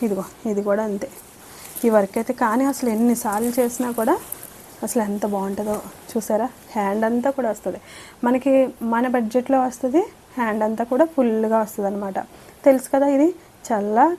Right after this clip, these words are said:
కట్ బీడ్స్, జర్దోస్తి మొత్తం అంతా కూడా ఉందండి ఇందులో, ముడి కుట్టు అన్నీ కూడా ఉన్నాయి. కింద అయితే టాసిల్స్ అనమాట వేయించాను కదా, టాసిల్స్ కూడా వేయించాను. హ్యాండ్ అయితే అలా వచ్చింది. బ్యాక్ వచ్చేసరికి ఇదిగో ఇలాగా ఫ్రంట్ ఫ్రిల్స్ కట్ అనమాట.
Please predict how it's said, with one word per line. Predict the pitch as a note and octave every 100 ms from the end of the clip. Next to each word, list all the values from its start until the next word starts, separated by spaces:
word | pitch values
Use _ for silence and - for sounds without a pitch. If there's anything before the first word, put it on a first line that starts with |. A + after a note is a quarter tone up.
| C4
కట్ | G#3
బీడ్స్, | G3 G#3 G#3+ - F4+ A#4 - - - A#3+
జర్దోస్తి | A3+ A3 A3 A3+ - E4+ G4 - - - - -
మొత్తం | B3 A#3+ D4
అంతా | C4 C4 D4
కూడా | D4 C4
ఉందండి | A3 G#3 G3
ఇందులో, | G3+ G#3+
ముడి | A3 A3
కుట్టు | A3+ G#3+ -
అన్నీ | A3+ G#3+ A#3 C4+
కూడా | B3+ A#3+
ఉన్నాయి. | G#3+ G#3 -
కింద | B3 B3
అయితే | A#3 D4
టాసిల్స్ | C#4 A3 G#3+ G#3 A3
అనమాట | G3+ G3+ - - - - - - - -
వేయించాను | B3 A#3 A3 G#3+ A3+
కదా, | G#3+ A3+
టాసిల్స్ | A3 A3+ G3+ A3 -
కూడా | A3
వేయించాను. | G#3+ G#3 G3 G#3 C#4
హ్యాండ్ | C4 G3 G#3+
అయితే | A3 G#3
అలా | A3+ G#3+
వచ్చింది. | G#3 - G#3+ C4 F4+ - - - -
బ్యాక్ | B3+ A#3 A#3+
వచ్చేసరికి | A#3+ A3+ G#3+ A3+ E4+
ఇదిగో | B3+ G#3+
ఇలాగా | F#3+ F#3+ G3+ G3+ - - - - - - - - - - - - - -
ఫ్రంట్ | C4 B3 C4
ఫ్రిల్స్ | C4 A#3 -
కట్ | A3 G#3+
అనమాట. | G#3 F#3+ F#3